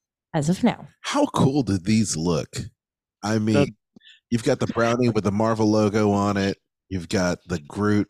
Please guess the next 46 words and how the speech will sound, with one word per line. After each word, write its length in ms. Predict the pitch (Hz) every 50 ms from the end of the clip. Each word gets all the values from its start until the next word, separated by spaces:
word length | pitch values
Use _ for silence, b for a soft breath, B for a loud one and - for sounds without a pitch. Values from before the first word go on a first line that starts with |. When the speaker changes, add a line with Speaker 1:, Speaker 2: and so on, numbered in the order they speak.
| _ -
Speaker 2:
log, 500 | 95 95 98 95 95 95 95 92 82 85
basically, 680 | 82 98 92 90 - - 101 92 - 95 90 90 90 87
with 180 | 85 80 - -
marshmallows, 800 | 95 95 92 87 - - 98 90 87 87 87 87 90 87 82 -
and 240 | 90 80 82 78 B B B B B B B B
it's 140 | - - -
got 80 | 110 87
the 60 | 85 87
little 200 | 92 95 92 82
meringue 380 | 85 90 90 90 92 90 90 80
drops 420 | 95 92 87 90 87 - - -
in 80 | 87 85
there 140 | 87 87 85
that 80 | 82
look 180 | 71 82 - -
like 160 | 90 - -
little 160 | 87 90 85
mushrooms 480 | 82 87 82 - - 92 87 85 85 87
on 80 | 85 87
a 80 | 82
log. 400 | 80 76 78 82 85 82 80 80
It's 160 | 82 - - -
just 220 | 87 - - -
Speaker 3:
It's 160 | 156 139 -
Speaker 2:
aw- 40 | 165 160
Speaker 3:
like 180 | 160 156 -
moss 320 | 139 151 156 156 151 - -
grow, 220 | - 127 135 131
like 260 | 135 131 127 113 120
moss 280 | 127 131 131 123 - 127
and 120 | 123 117
grass 260 | 110 123 123 117 107
growing 300 | - 107 117 113 110 107
on 100 | 107 104
a 60 | 104 104
log. 280 | 104 104 104 101 92 -
That's 160 | 98 98 -
cool. 320 | - - 101 95 87 85 -
Speaker 2:
So 200 | - 151 151 156
Speaker 3:
That's 120 | - - -
Speaker 2:
cool. 640 | - 151 165 165 160 127 101 90 82 73 - - _ _ -
It's 340 | 135 - 104 135 123 -
so 240 | - 123 143 147 147
Speaker 3:
<laughs> 80 | 120 -
Speaker 2:
cool. 340 | - 147 - - 120 95 - - _ _ _ b b b b b b b _ _ _ _ _
So 440 | - - - 107 101 98 98 98 90